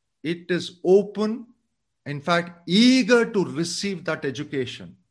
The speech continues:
And what do we do? Education begins after the child goes to school. So it's the teacher and the parents from school time onwards, preschool upwards.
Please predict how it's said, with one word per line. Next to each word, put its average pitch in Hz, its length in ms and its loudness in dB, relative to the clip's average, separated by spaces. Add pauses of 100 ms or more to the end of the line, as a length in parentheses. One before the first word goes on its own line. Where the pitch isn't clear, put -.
(920)
And 127 120 -10
what 151 140 -4
do 175 80 -4
we 175 120 0
do? 208 280 -8 (500)
Education 180 520 -6
begins 139 320 -8
after 139 440 -6 (380)
the 135 80 -12
child 143 300 -4
goes 131 160 -6
to 135 100 -14
school. 117 400 -10 (560)
So - 180 -4
it's 185 220 -2
the 262 300 -4 (200)
teacher 208 340 0
and 202 120 -2
the 180 80 0
parents 185 460 0
from 160 200 -4
school 202 380 -6
time 190 320 2
onwards, 175 640 2 (300)
preschool 214 640 2
upwards. 196 640 2